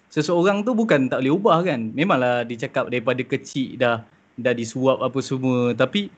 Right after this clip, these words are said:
tak semestinya seseorang tu tak boleh berubah. Sebab, ah, ada satu kata-kata yang menarik cakap,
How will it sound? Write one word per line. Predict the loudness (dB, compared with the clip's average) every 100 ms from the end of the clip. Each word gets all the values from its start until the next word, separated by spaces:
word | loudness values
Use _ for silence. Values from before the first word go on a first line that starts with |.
| _
tak | 0
semestinya | 4 4 4 -2 2 2 2
seseorang | 0 0 4 6 4
tu | 2
tak | 0 2
boleh | 0
berubah. | 0 0 0 -2 _ _ _
Sebab, | -4 0 0 -2 _ _ -6
ah, | -4 -2
ada | 2 4 4
satu | 0 -4 -2
kata-kata | -2 0 0 0
yang | 2
menarik | 2 0 -2
cakap, | -2 -2 -4